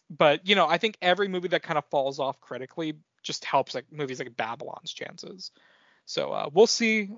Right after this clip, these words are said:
I'm, uh, I'm kind of, I, I'm more, like, I'm leaning towards it will, but I would not be surprised if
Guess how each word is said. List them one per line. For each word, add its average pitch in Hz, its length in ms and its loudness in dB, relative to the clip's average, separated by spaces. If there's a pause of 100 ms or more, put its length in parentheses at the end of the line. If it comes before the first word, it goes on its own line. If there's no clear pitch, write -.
(140)
I'm, 180 360 4
uh, 185 400 0 (240)
I'm 202 120 -2
kind 240 200 4
of, 214 80 0 (320)
I, 180 120 -2 (140)
I'm 202 280 -6
more, 185 380 -6 (340)
like, 170 160 0
I'm 165 140 -2
leaning 175 200 -8
towards 175 260 -8
it 151 160 -8
will, 180 360 -4 (500)
but 170 100 0
I 151 120 0
would 151 180 -2
not 151 200 4
be 151 100 -8
surprised 139 400 -4
if 127 80 -12